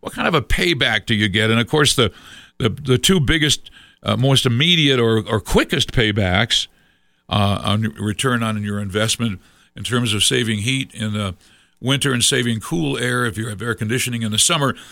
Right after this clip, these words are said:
are the attic insulation and the new vinyl energy efficient windows. So those are the two things you do first, okay? Phil, thanks for that. Uh, thanks for that, uh, email, uh, seven one nine four seven three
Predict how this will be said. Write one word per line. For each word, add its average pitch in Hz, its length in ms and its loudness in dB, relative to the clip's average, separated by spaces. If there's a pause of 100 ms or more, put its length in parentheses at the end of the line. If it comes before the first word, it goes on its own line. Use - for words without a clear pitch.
(140)
are 185 180 -2
the 139 200 2
attic 175 300 0
insulation 151 560 2
and 151 240 -2
the 139 180 0
new 143 440 2 (320)
vinyl 120 640 2 (360)
energy 117 420 0
efficient 101 420 0
windows. 95 460 0
So 92 140 0
those 107 240 0
are 127 40 -2
the 120 120 -4
two 120 180 -4
things 113 280 -2
you 104 60 -2
do 98 180 -2
first, - 800 -4
okay? 110 400 -6 (320)
Phil, 123 140 -2
thanks 117 300 -2
for - 140 -2
that. 98 220 0 (1160)
Uh, 147 340 0
thanks 185 320 0
for 180 140 2
that, 160 320 2
uh, 143 240 4
email, 156 480 0 (100)
uh, 113 140 -2
seven 180 320 2
one 160 220 2
nine 156 320 0
four 160 280 0
seven 147 380 0
three 143 400 0